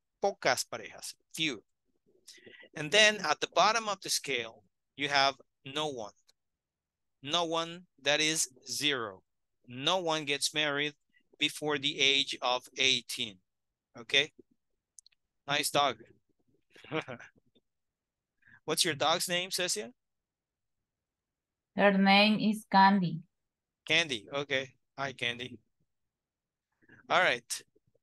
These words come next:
Speaker 1: So, um, now, uh, something that I needed to, uh, tell you about is the platform. Okay.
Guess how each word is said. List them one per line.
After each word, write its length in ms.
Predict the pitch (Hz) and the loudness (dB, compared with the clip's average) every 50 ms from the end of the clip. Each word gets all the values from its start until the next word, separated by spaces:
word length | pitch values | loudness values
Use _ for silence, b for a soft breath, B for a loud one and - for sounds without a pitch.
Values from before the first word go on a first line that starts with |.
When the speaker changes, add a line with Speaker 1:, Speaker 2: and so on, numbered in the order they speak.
| _ _ _ _ _ _ _ _ _ _ | _ _ _ _ _ _ _ _ _ _
Speaker 1:
So, 760 | - - - - 151 143 143 139 139 139 139 139 139 147 160 | -6 -4 -2 2 2 2 4 2 2 0 0 -2 -4 -4 -2
um, 640 | 151 143 139 135 131 127 127 127 127 123 123 120 - _ _ _ _ _ _ _ _ _ _ _ _ _ _ _ - | 0 2 4 4 4 2 0 -2 -6 -12 -12 -14 -18 _ _ _ _ _ _ _ _ _ _ _ _ _ _ _ -4
now, 340 | 147 160 170 165 143 127 - 131 | 0 2 2 2 2 0 0 -2
uh, 140 | 127 127 | -2 0
something 440 | - - - 160 170 156 180 170 165 | 0 2 0 0 -2 -2 -6 -6 -2
that 120 | 156 147 151 | 0 2 2
I 100 | 156 156 | 2 0
needed 360 | 151 156 160 156 156 151 - - | 0 -2 -2 0 -2 -4 -4 -4
to, 600 | - 143 143 139 139 139 135 135 135 135 135 - _ - | -6 -4 -4 -4 -6 -6 -6 -6 -6 -8 -8 -10 _ -10
uh, 720 | 135 123 120 120 117 117 117 117 117 113 113 117 117 120 131 _ _ _ _ _ _ _ _ _ _ - | -8 -6 -4 -4 -6 -6 -6 -8 -8 -8 -10 -10 -12 -14 -18 _ _ _ _ _ _ _ _ _ _ -4
tell 260 | - 156 151 151 165 | 0 2 2 2 2
you 220 | 175 185 190 196 185 | 0 -2 -2 -4 -6
about 480 | 170 160 165 165 165 165 175 170 - | -4 -2 -2 0 0 0 -2 -4 -6
is 300 | 175 151 147 143 135 - | -4 -4 -4 -2 -4 -6
the 80 | - 131 | -8 -6
platform. 680 | - 156 175 202 220 - - 156 135 123 113 110 107 _ _ _ _ _ _ _ _ _ _ _ _ _ _ _ _ _ _ _ - 135 | -4 0 0 0 0 -2 -8 -8 -8 -8 -8 -8 -12 _ _ _ _ _ _ _ _ _ _ _ _ _ _ _ _ _ _ _ -16 -16
Okay. 380 | 131 - - 151 156 165 170 | -10 -2 2 2 2 2 0